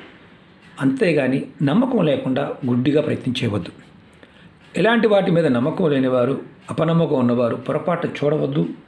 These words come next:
ప్రయత్నం చేయవద్దు. "మాకు ఏది చేసినా కలిసి రావడం లేదు, పాతిక సంవత్సరాలు చేస్తున్నాము, దేవుడు మాకేం చేయటం లేదనేవారు ఏమీ చేయటం లేదు" అని అర్థం.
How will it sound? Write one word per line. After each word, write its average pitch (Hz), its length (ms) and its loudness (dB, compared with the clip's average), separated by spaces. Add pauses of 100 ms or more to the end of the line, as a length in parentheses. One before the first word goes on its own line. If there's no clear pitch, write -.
ప్రయత్నం 135 380 -2
చేయవద్దు. 113 320 -4 (1120)
"మాకు 202 220 0
ఏది 190 360 2
చేసినా 208 280 2
కలిసి 175 340 0
రావడం 170 340 2
లేదు, 156 380 0
పాతిక 151 240 0
సంవత్సరాలు 156 480 -2
చేస్తున్నాము, 135 560 0 (520)
దేవుడు 165 280 2
మాకేం 165 420 0
చేయటం 147 180 0
లేదనేవారు 143 600 0
ఏమీ 180 500 2
చేయటం 160 260 0
లేదు" 135 340 2
అని 139 100 2
అర్థం. 117 240 -4